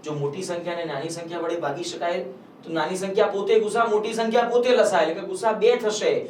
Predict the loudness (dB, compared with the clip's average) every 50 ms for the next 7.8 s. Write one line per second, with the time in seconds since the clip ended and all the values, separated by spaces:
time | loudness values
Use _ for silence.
0 | -12 -14 -10 -4 0 2 4 4 4 4 2 0 -2 0 0 0 0 0 -2 -4
1 | -10 -12 -14 -16 -14 -8 -4 -4 -4 -2 -2 -4 -4 -2 0 0 0 0 -2 -8
2 | -12 -18 -20 -18 -4 -2 2 4 4 4 2 2 0 -2 0 0 0 -2 -2 0
3 | 0 0 0 0 0 -2 -4 -2 -4 -6 -4 0 0 2 2 2 2 2 2 2
4 | 0 -2 2 4 4 4 4 0 -4 -8 -12 -16 -20 -20 -20 -20 -20 -20 -20 -20
5 | -20 -20 -20 -20 -20 -20 -20 -20 -20 -20 -20 -10 -6 -4 -4 -4 -4 -6 -4 -4
6 | -4 -4 -4 -6 -10 -12 -18 -20 -20 -16 -10 -8 -4 -4 -4 -2 -2 -4 -4 -4
7 | -4 -6 -6 -6 -8 -10 -10 -4 -4 -2 -2 -2 -4 -4 -6 -6